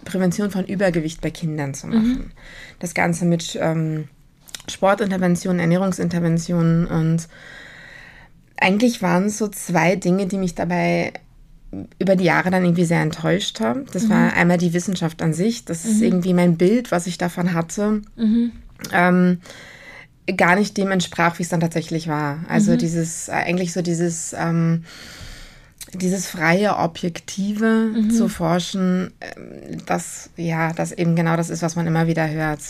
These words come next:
Speaker 1: Also,
Speaker 2: Mhm.
Speaker 1: wenn man Wissenschaftler ist, dann hat man Ergebnisse zu bringen.
Speaker 2: Mhm.
Speaker 1: Ähm, man, man hat nicht die Möglichkeit zu sagen, weiß nicht,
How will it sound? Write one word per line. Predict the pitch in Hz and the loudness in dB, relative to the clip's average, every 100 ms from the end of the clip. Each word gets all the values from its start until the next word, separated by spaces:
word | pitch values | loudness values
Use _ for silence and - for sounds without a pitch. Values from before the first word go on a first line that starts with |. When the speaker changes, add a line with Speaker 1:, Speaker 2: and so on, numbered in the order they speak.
| - | -6
Speaker 1:
Also, | 147 - | -2 0
Speaker 2:
Mhm. | 160 220 208 - - - - | 2 0 -4 -14 -18 -10 -2
Speaker 1:
wenn | 165 | 2
man | 165 165 160 | 4 4 2
Wissenschaftler | 165 165 175 165 165 170 | -2 -2 -2 -2 -2 -4
ist, | 170 170 | -2 0
dann | 165 165 156 - - - - - - - | 2 2 -2 -8 -16 -20 -20 -20 -20 -18
hat | - 165 165 | -6 -4 -2
man | 180 | -2
Ergebnisse | 170 160 175 196 190 196 | 0 0 -2 -4 -6 -8
zu | - 185 | -8 -8
bringen. | 208 202 214 226 233 | -6 -2 -2 -2 -6
Speaker 2:
Mhm. | 226 214 208 214 202 | -4 -2 0 0 0
Speaker 1:
Ähm, | 180 170 165 170 170 170 - | 0 2 2 4 2 0 -6
man, | - 175 170 175 170 | -2 0 2 0 0
man | 170 165 170 | 0 0 0
hat | 175 - - - - - - - | -4 -10 -14 -16 -18 -16 -16 -4
nicht | 190 180 175 | 0 0 2
die | 180 | 4
Möglichkeit | 175 180 170 175 165 | 4 2 -4 -4 -4
zu | 165 | -2
sagen, | 160 160 160 - - - - - - - - - - | -2 0 -2 -4 -12 -18 -18 -20 -20 -20 -20 -20 -18
weiß | - 156 165 | -6 -2 0
nicht, | 175 | -2